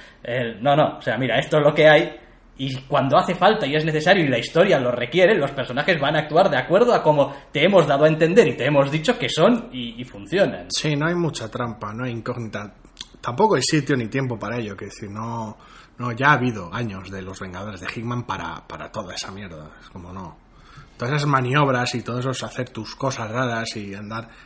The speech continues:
Speaker 2: pensando a largo plazo se acabó. A todo eso hay que darle cierre ahora.
Speaker 1: Sí.
Speaker 2: Y la verdad es que por ahora lo está haciendo muy bien.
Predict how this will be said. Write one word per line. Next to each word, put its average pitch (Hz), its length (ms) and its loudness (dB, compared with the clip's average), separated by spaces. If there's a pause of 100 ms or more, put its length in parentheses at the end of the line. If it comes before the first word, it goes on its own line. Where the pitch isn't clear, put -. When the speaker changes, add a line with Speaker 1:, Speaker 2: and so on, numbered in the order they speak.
Speaker 2:
pensando 135 320 -4
a - 20 -2
largo 135 280 0
plazo 156 240 -2
se 127 160 -4
acabó. 101 360 -10 (640)
A 104 160 -12
todo 110 140 -6
eso 127 140 -4
hay 131 40 -2
que 123 80 -6
darle 107 260 -6
cierre 107 360 -8
ahora. 90 340 -12 (720)
Speaker 1:
Sí. - 100 -14 (520)
Speaker 2:
Y 139 60 -6
la 123 120 -4
verdad 120 180 -2
es 143 100 -2
que 165 300 0 (560)
por 143 240 6
ahora 160 300 6
lo 151 80 4
está - 220 2
haciendo 175 340 2
muy 160 180 2
bien. 143 380 0